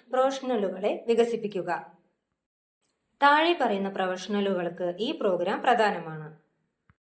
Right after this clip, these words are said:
national and state governments, foreign trade U N organizations, diplomatic missions and external ministries,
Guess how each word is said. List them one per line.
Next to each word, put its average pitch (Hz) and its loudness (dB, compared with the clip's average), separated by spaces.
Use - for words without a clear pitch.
national 285 0
and 214 -2
state 196 0
governments, 165 -4
foreign 302 4
trade 220 2
U 185 -6
N 208 -2
organizations, 185 -6
diplomatic 302 0
missions 214 -2
and 185 -8
external 214 -4
ministries, 180 -6